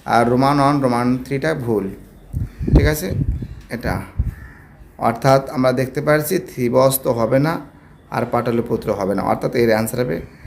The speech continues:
বি এর অ্যান্সার। ঠিক আছে, কী বলছি? এর অ্যান্সার কী হবে? বি এর অ্যান্সার হবে, বি, সি নয়, বি। ঠিক আছে, বি এর অ্যান্সার।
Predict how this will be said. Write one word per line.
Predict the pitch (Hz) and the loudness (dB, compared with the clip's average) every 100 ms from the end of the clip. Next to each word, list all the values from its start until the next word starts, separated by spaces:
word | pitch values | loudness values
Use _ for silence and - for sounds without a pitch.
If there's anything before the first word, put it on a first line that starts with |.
| - - - | -12 -8 -6
বি | - 120 | 0 0
এর | |
অ্যান্সার। | 95 95 123 | 2 0 0
ঠিক | 135 147 | 0 -2
আছে, | 147 156 | 2 2
কী | 131 | 2
বলছি? | 123 123 120 | 2 2 2
এর | 110 | 2
অ্যান্সার | 107 - - | 0 -2 0
কী | 117 | 2
হবে? | - - - - - - - - | 2 0 -2 -4 -4 -6 -10 -10
বি | 113 131 | -4 0
এর | 123 | 2
অ্যান্সার | 104 - 98 | 2 -2 -4
হবে, | 90 - | -2 0
বি, | 117 131 143 131 - - - - - _ - - | 0 2 2 0 -4 -14 -20 -20 -20 _ -20 -12
সি | - 135 | -6 -2
নয়, | 143 139 131 | 2 4 4
বি। | 113 131 131 117 120 - - - - - - - - - - - - - - - - - - - | 2 0 0 0 -6 -18 -20 -20 -20 -20 -20 -20 -20 -20 -20 -20 -20 -20 -12 -2 0 0 -6 -6
ঠিক | 160 | -2
আছে, | 131 - 95 98 - - - - - - - - - - _ - - - - - - - - - - - - - - - - - - - - - - - - - - | -2 -4 -8 -10 -16 -20 -20 -20 -20 -20 -20 -20 -20 -20 _ -20 -20 -20 -20 -20 -20 -20 -20 -20 -20 -20 -20 -20 -20 -20 -20 -20 -20 -20 -20 -8 -8 -8 -18 -18 -12
বি | 113 120 | -4 2
এর | 123 | 2
অ্যান্সার। | 107 101 104 | 2 -2 -6